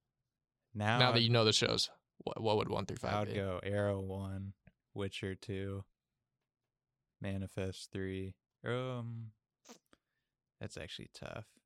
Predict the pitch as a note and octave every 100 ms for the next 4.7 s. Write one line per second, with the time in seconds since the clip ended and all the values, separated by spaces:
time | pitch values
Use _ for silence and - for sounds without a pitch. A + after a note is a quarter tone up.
0 | _ _ _ A#2 C3 B2 G#2 G#2+ F#2 E2+
1 | - F2+ F2 F2+ F#2+ F#2 F#2 - _ _
2 | _ _ _ G2 F#2+ - G2 F#2 - G#2
3 | G2+ G2+ G2+ _ _ _ _ _ - G1+
4 | G1+ - A#1+ - - -